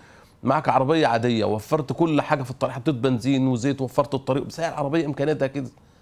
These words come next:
في عربية تانية بتبقى عربية إمكانياتها عالية، ولو مشيت إن شاء الله حتى في الصحراء ولا في الرملة هتنطلق يعني. فالمسألة ما ينفعش إن أنا أقارن ابني مقارنة بالآخرين. طيب،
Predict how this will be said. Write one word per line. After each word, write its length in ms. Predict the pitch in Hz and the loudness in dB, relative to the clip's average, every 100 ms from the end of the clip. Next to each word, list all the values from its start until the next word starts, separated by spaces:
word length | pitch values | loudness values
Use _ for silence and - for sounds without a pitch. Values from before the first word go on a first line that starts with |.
| - _ _ _ _ _ _ | -20 _ _ _ _ _ _
في 140 | 170 | 2
عربية 300 | 185 170 180 | 4 4 2
تانية 280 | 175 175 180 | 2 2 2
بتبقى 760 | 151 170 - 127 139 - 123 123 | 0 -2 0 2 4 2 -2 0
عربية 360 | 135 165 165 | 2 2 2
إمكانياتها 420 | 147 135 175 180 | 2 2 2 2
عالية، 280 | 143 170 185 | 2 4 4
ولو 220 | 175 156 | 4 2
مشيت 300 | 147 170 151 - 135 | 2 0 -2 -8 -12
إن 60 | |
شاء 160 | 127 165 | -2 2
الله 140 | 156 | 2
حتى 360 | 139 160 - 143 | 0 -4 0 -2
في 80 | 139 | -2
الصحراء 460 | 131 156 - 139 | -2 -2 2 0
ولا 140 | 131 123 | 0 -2
في 60 | |
الرملة 280 | 139 151 143 - - - | -2 0 -2 -4 -20 -8
هتنطلق 680 | 120 - 135 175 170 147 135 | -4 0 2 4 2 2 0
يعني. 220 | 127 117 - _ _ _ _ _ _ _ | 0 0 -10 _ _ _ _ _ _ _
فالمسألة 480 | - 120 110 - 143 | -2 0 0 0 0
ما 120 | 120 | 2
ينفعش 420 | 104 92 131 107 | -2 0 -2 -2
إن 160 | - 110 | -6 -2
أنا 160 | 110 - | -2 -4
أقارن 420 | - 135 110 104 | -2 0 0 -4
ابني 260 | 139 117 110 | -4 -2 -4
مقارنة 580 | 98 - 147 131 139 135 _ _ | -6 -2 -2 0 -2 -4 _ _
بالآخرين. 720 | 110 135 151 - 110 104 87 78 - _ _ _ _ _ _ _ _ _ _ _ - | -2 0 2 0 -2 -4 -4 -6 -16 _ _ _ _ _ _ _ _ _ _ _ -4
طيب، 160 | 90 | -4